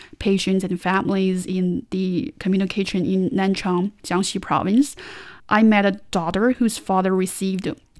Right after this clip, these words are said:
chemotherapy in the hospital, and she told me her dad was just, uh, so hurt when receiving those treatment, and her dad even asked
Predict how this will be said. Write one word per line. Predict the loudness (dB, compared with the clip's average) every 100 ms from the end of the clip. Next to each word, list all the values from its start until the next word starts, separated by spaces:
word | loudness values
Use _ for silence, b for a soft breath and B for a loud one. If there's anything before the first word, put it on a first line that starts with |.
| -6
chemotherapy | 0 2 2 2 2 4 4 4 4 4
in | 2 2 2 2 0
the | 0 -4
hospital, | -4 -2 0 2 2 2 B B B B
and | 0 0 0
she | 0 0
told | 2 0 2
me | 2 2 0 B B B B
her | -4
dad | 0 0 0 -2
was | -4 -4
just, | -6 -6 -6
uh, | -4 -6 -10 _ _ -16
so | -6 2 2
hurt | 2 2 0 0 -4
when | -4 -2 0 0
receiving | 0 0 0 2 0
those | 0 -4
treatment, | -4 0 0 2 2 2 0 -4
and | -2 -2 -2
her | -4
dad | -4 -4 -2
even | -2 0 0
asked | -2 -4 -8